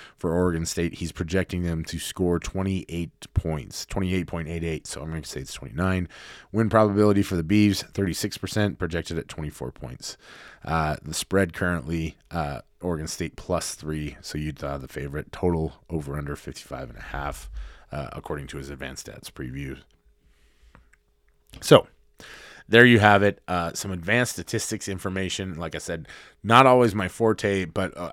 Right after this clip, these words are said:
I, I especially thought it was interesting how much the Eckel rate, uh, you know, meaning the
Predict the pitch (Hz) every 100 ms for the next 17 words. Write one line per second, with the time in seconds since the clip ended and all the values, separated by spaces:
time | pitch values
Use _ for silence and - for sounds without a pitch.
0 | - 82 62 90 - - 123 - 110 107
1 | 98 92 87 92 - - 95 85 92 87
2 | - 82 - 110 - 107 98 98 98 -
3 | - - - - 85 82 73 - 73 -
4 | 87 87 80 78